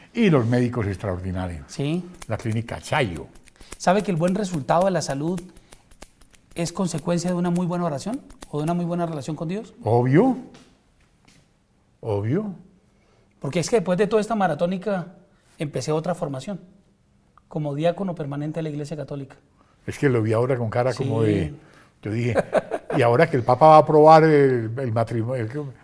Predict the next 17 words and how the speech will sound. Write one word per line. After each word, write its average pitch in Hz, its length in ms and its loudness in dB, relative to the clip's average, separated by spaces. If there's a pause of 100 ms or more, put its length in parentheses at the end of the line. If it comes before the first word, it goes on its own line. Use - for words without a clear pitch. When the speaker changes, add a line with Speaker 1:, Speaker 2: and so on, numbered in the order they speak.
Speaker 2:
Bueno, 156 320 2
están, 143 320 -2
están 180 420 -2
en 214 100 -4
el 185 120 -2
estudio, 156 380 -2
¿no? 165 140 0
De 202 80 0
aprobar, 147 460 -2
de 156 80 -2
aprobar 147 300 2
el 180 60 0
matrimonio 170 640 -2 (340)
de 151 100 0
los 135 120 -4
sacerdotes, 139 520 0
pero 123 400 -6